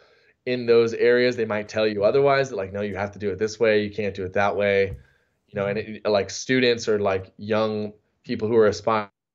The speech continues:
in whatever career that they are, they feel kinda jaded by that. So that can be, like, a little challenging too, but I just try to tell,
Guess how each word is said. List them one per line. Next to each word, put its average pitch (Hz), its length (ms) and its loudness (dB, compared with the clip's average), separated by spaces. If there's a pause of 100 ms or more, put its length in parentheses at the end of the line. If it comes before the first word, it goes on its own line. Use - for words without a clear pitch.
(260)
in 101 180 -8
whatever 104 300 2
career 104 320 0
that 95 120 -2
they 98 100 -2
are, 98 180 4
they 92 100 2
feel 101 340 -2
kinda 92 200 -6
jaded 98 280 0
by 110 160 4
that. 113 340 0 (440)
So - 120 0
that 117 160 2
can 131 100 -6
be, 123 200 -2
like, 107 140 -4
a 117 60 -2
little 113 160 2
challenging 110 500 -4
too, 107 300 2
but 98 360 0 (460)
I 113 120 2
just 120 140 -2
try 110 120 2
to 104 60 2
tell, 101 520 2